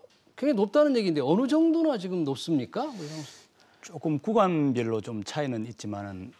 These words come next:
Speaker 2: 그, 우리나라 상속세가 이제 공식적으로 최고 세율이 오십 프로입니다. 근데 이제 그 최대 주주에 대한 할증률이 이제 이십 프로가 있습니다. 그러면 실질적으로 우리나라 상속세율이 한 육십 프로 정도 되는데요. 그래서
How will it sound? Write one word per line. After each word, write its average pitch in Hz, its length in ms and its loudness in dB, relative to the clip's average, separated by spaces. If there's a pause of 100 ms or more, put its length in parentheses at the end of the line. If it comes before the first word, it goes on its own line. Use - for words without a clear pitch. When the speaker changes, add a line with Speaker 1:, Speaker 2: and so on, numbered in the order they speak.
Speaker 2:
그, 117 120 -10
우리나라 139 720 4
상속세가 113 640 -6
이제 95 120 -6
공식적으로 101 800 0
최고 110 260 -6
세율이 110 280 -6
오십 85 240 -12
프로입니다. - 520 -18 (220)
근데 135 280 0
이제 117 360 -2 (540)
그 120 180 -8
최대 160 320 4
주주에 202 360 4
대한 113 220 0
할증률이 143 760 -2
이제 90 380 -8
이십 113 220 -2
프로가 202 240 -2
있습니다. 92 480 -10
그러면 120 240 -4
실질적으로 175 960 0 (340)
우리나라 151 340 4
상속세율이 117 840 -4
한 92 200 -8
육십 190 240 -2
프로 127 240 -2
정도 92 220 -8
되는데요. 82 560 -14
그래서 123 260 -6